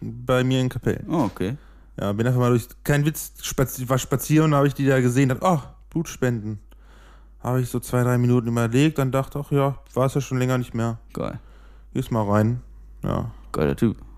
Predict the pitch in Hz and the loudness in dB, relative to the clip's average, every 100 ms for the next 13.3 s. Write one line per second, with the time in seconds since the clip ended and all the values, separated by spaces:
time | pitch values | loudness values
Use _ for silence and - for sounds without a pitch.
0 | - - 127 117 - - 107 139 - - | -8 -4 -2 -2 -4 -4 -2 -2 -4 -10
1 | - - - - - - - - - - | -14 -14 -16 -18 -18 -18 -18 -18 -16 -12
2 | - - - - 123 - - - - - | -12 -12 -12 -12 -14 -14 -14 -14 -16 -18
3 | - - - - 110 113 95 - - - | -20 -20 -16 -6 -2 0 0 -4 -12 -16
4 | - - - - - - - - - - | -18 -20 -20 -20 -12 -4 -4 -4 -12 -18
5 | - - - 87 - 98 104 98 92 95 | -20 -20 -6 -4 -2 -2 0 2 2 0
6 | - - - 101 - 101 95 90 87 69 | -4 -8 -4 -4 -4 -6 -4 -4 -4 -4
7 | 80 113 - 98 95 90 87 101 - - | -2 0 -2 -4 -4 -6 -6 -8 -12 -4
8 | 82 71 80 - - - - 107 107 101 | -2 -2 -6 -14 -20 -16 -8 -4 -4 -6
9 | - - - - - 101 85 - 76 - | -10 -20 -20 -14 -4 -4 -4 -8 -14 -14
10 | - - - - - - - - - - | -20 -20 -20 -20 -20 -20 -18 -18 -18 -20
11 | - - - - - - - - - - | -14 -2 0 0 -8 -16 -16 -16 -18 -20
12 | - - - - - - - - - 117 | -20 -20 -20 -20 -20 -20 -20 -18 -8 -6
13 | 104 131 | -2 0